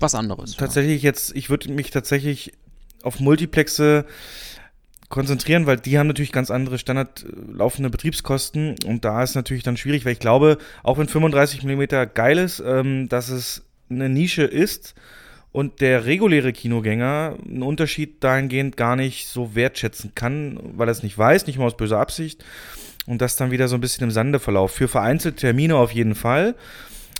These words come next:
Speaker 2: Aber was ist es eben so, was dauerhaft dieses, ähm, äh, was du f-, gesa-, das hast so schön gesagt, dieses,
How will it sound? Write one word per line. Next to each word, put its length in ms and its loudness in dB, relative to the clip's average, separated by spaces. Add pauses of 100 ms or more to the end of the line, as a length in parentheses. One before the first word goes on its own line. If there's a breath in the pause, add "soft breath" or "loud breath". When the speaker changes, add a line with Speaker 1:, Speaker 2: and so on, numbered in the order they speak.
Speaker 2:
Aber 240 2
was 160 4
ist 160 0
es 140 -2
eben 200 2
so, 140 2
was 260 0
dauerhaft 580 4
dieses, 440 -4
ähm, 400 0 (640)
äh, 440 -2 (640 loud breath)
was 140 -6
du 80 -4
f-, 220 -10
gesa-, 160 -2
das 80 0
hast 180 0
so 140 4
schön 200 2
gesagt, 360 4
dieses, 360 -6